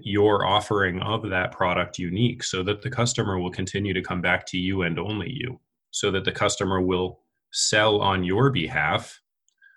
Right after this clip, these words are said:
your product to their friends, be an evangelist, right? So in order for it to actually be a business, you have to have a core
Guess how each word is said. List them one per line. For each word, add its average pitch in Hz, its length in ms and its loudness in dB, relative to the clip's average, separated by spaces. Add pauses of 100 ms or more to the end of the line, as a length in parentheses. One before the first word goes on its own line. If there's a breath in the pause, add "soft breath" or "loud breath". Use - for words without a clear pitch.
(140 soft breath)
your 101 260 4
product 104 500 2
to 104 100 0
their 120 240 2
friends, 85 420 -4
be 87 160 -4
an 92 100 -2
evangelist, 113 680 2
right? 90 240 -4
So 95 340 -4 (400 loud breath)
in 107 80 -4
order 127 220 4
for 123 160 2
it 101 120 2
to 113 120 0
actually 98 440 2
be 82 180 -4
a 82 60 -2
business, 92 520 0
you 101 100 -2
have 113 200 -2
to 117 80 -4
have 101 260 0
a 85 200 -2
core - 640 -2